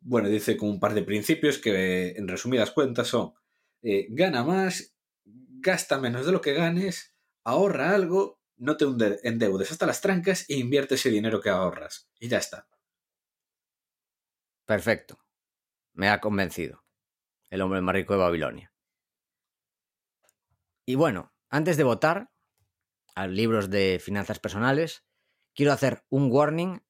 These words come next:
Speaker 1: ¿Warning?
Speaker 2: Por-, sí, warning. No voy a poner el sonido. Que es cuidado con Kiyosaki. Que sí, que sus libros,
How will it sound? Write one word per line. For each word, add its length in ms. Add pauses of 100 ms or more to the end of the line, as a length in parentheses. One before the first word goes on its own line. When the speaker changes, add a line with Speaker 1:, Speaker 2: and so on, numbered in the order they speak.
(400)
Speaker 1:
¿Warning? 580
Speaker 2:
Por-, 200 (640)
sí, 300
warning. 600 (600)
No 120
voy 120
a 40
poner 180
el 60
sonido. 480 (1300)
Que 160
es 280 (840)
cuidado 680 (300)
con 320
Kiyosaki. 720 (1000)
Que 140
sí, 260
que 120
sus 180
libros, 640